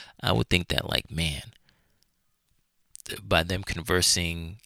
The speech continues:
and, um, getting to know one another, that a spark would have risen already. You know, the, the, the spark with the attractiveness coupled with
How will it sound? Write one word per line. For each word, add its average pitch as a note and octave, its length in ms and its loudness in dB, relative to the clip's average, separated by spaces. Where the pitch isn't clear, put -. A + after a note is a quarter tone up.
and, D#2 480 -6
um, C2 800 -4
getting F2+ 260 0
to - 140 -6
know F#2+ 140 0
one G#2+ 160 2
another, E2 400 -2
that - 220 -4
a - 40 6
spark - 460 4
would G2 160 4
have D#2+ 220 2
risen - 300 2
already. - 400 -4
You F#2 120 -2
know, C#2+ 220 -2
the, - 100 -14
the, - 220 -10
the F#2+ 80 -2
spark - 380 4
with F#2+ 140 0
the E2+ 140 2
attractiveness E2+ 680 2
coupled D#2+ 560 4
with - 380 2